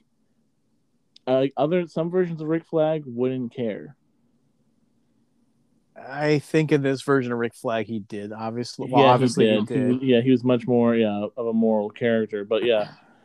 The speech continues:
Speaker 2: <sighs>
Speaker 1: just because, like, in other versions, it's li-, it's like, like, what, uh, what, like,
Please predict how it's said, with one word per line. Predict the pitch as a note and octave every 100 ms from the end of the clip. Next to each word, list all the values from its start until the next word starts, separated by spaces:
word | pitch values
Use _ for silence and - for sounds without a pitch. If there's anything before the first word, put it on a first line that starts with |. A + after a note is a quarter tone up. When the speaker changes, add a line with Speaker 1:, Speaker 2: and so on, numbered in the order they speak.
| _ _
Speaker 2:
<sighs> | _ _ _ _ -
Speaker 1:
just | A#2+
because, | B2 C#3 A#2+ B2+
like, | B2
in | C3+
other | C#3 C#3 B2
versions, | A2 A#2+ A2+ A#2+ A#2
it's | A2+ -
li-, | A#2
it's | A#2+ A2+
like, | A#2 G#2+ _ _ _ _ _ _ -
like, | A2+ G2+
what, | C3+ C3
uh, | A#2
what, | C3 -
like, | B2 A2+